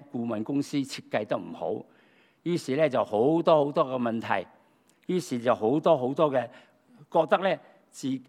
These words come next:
啊，冇理由㗎，我俾咁多錢，點會俾到咁樣嘅呢？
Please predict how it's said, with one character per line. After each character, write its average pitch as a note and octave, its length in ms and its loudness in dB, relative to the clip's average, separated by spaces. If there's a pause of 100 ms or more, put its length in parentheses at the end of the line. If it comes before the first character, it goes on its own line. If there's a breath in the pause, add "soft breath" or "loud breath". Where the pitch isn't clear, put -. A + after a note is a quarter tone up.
(120)
啊， D#3 260 -6
冇 A#2+ 300 -2
理 E3 60 0
由 A#2+ 120 0
㗎， D3+ 100 -2
我 E3 180 0
俾 E3+ 180 -2
咁 F3 160 -4
多 E3+ 140 -4
錢， D#3+ 340 -6
點 E3+ 100 -6
會 E3 100 -4
俾 D#3 160 -8
到 D#3 80 -8
咁 C3+ 180 -8
樣 D#3 240 0
嘅 D3+ 160 2
呢？ D#3 80 2